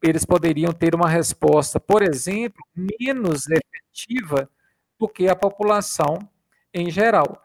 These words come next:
Então, nós estabelecemos uma parceria, né, com a Sociedade Brasileira de Reumatologia, com a U F M G, com a Universidade Federal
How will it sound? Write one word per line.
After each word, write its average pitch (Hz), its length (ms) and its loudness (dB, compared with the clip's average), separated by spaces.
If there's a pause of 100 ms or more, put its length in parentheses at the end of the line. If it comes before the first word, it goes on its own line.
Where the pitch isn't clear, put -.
(240)
Então, 185 160 0
nós 214 220 2
estabelecemos 185 1080 0
uma 156 420 -2
parceria, 147 800 -4 (280)
né, 151 180 2
com - 100 0
a 151 40 2
Sociedade 160 600 0
Brasileira 147 600 0
de 131 120 -4
Reumatologia, 160 1120 0 (360)
com 185 180 0
a 196 100 6
U 175 80 6
F 160 320 4
M 147 160 -4
G, 156 460 -4 (300)
com 180 80 2
a 175 40 4
Universidade 170 640 2
Federal 147 640 2